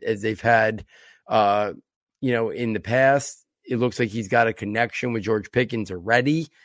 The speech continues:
You saw that yesterday. So I think, you know, Kenny Pickett slash George Pickens i-, is a duo to keep an eye on. I think Pickett being inserted into the lineup is also a positive,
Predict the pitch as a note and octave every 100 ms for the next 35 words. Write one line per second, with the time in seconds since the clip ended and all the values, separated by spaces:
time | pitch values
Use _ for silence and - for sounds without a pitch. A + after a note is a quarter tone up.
0 | _ - A2+ - B2 A#2 A2+ F#2+ A2+ A#2+
1 | - B2+ B2+ C3 B2 A#2 - A2+ G#2 A2+
2 | G#2+ - F#2 - - C#3+ A2 G#2 A#2+ A#2+
3 | G#2+ A#2+ A2 A2+ - A2+ G#2 A#2+ A2+ -
4 | C3+ B2 C3+ C3+ B2+ _ - _ - B2+
5 | - A#2+ A2+ G2+ B2 B2 A#2 A#2 - B2+
6 | G2+ A2 A#2+ B2+ B2 A2+ A2 G#2+ G#2 G#2
7 | A#2 G#2 A#2 G2+ A2+ A#2 A#2 A2 G#2+ -
8 | A#2 A2+ G#2+ A#2+ A2+ A2 A2 G#2+ A2 A2
9 | G#2+ G2 G2+ G#2+ A2 - G#2+ G#2 F#2+ -
10 | - A#2+ G#2 A2 A2 G#2+